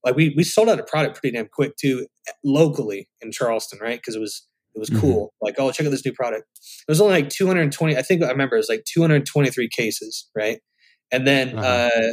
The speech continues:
Speaker 1: but so the idea was, "All right, cool. Well, well, we're just gonna not ever touch this money that we just made and then put it back into it and just keep multiplying it. And this is gonna take forever." <laughs> So,
Speaker 2: <laughs>
Speaker 1: um, and then what ended up happening, and this is how we kinda accelerated in the beginning,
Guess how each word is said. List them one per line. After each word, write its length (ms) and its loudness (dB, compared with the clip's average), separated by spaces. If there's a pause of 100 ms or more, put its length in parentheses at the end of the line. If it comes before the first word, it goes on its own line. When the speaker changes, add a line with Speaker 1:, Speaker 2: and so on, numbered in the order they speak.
(140)
Speaker 1:
but 120 4
so 100 0
the 140 4
idea 260 4
was, 180 4
"All 140 4
right, 240 4
cool. 240 4
Well, 220 -2
well, 120 -2
we're 120 -2
just 200 -6
gonna 160 -2
not 300 -2
ever 180 -2
touch 320 -10
this 160 -4
money 240 -2
that 140 -2
we 120 -2
just 240 -10
made 260 -4 (480)
and 100 -8
then 140 -4
put 160 -6
it 60 -6
back 220 0
into 300 -2
it 100 2
and 100 -6
just 200 -8
keep 180 -8
multiplying 600 -6
it. 160 2
And 80 -10
this 160 -8
is 80 -16
gonna 200 -12
take 180 -8
forever." 280 -6 (260)
<laughs> 600 0
So, 500 -2 (160)
Speaker 2:
<laughs> 300 -4
Speaker 1:
um, 400 -2 (440)
and 160 2
then 220 4
what 140 4
ended 220 2
up 60 0
happening, 320 0
and 100 -2
this 140 -4
is 80 -10
how 100 0
we 80 -4
kinda 220 -4
accelerated 680 -4 (500)
in 100 -6
the 60 -6
beginning, 520 -2